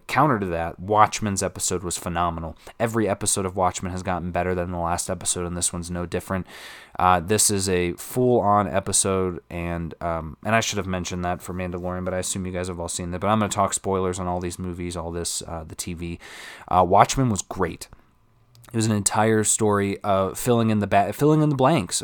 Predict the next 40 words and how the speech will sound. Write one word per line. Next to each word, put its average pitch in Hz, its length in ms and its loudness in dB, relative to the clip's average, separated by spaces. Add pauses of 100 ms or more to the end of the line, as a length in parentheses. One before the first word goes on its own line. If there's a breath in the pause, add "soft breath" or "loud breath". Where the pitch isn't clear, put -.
about 98 360 2
Doctor 104 240 2
Manhattan. 104 500 -2
So 90 260 -4 (300 loud breath)
Doctor 107 280 4
Manhattan 101 600 0 (280 soft breath)
has 104 180 2
been 95 240 0
married 101 360 0
to 92 60 2
Angela 95 360 -2
Abar, 113 540 4 (420 soft breath)
and, 92 580 -2 (100)
um, 80 520 -4 (240)
is 95 180 -2
Cal. 98 540 2
He 110 240 -6
changed 101 420 -2
his 95 160 -4
look 98 240 -2
for 113 180 0
her 123 240 2
so 110 180 2
that 95 140 0
she - 120 -4
would 92 140 -2
feel 104 140 -2
more 95 160 -2
comfortable. 123 640 0 (400 loud breath)
And 104 200 0
so 101 160 4
in 127 260 2
that 113 220 4
sense 117 340 2
now, 127 220 6
we 107 200 2
have 107 680 0
a 98 120 -4
black 95 420 -2
Superman 123 880 -4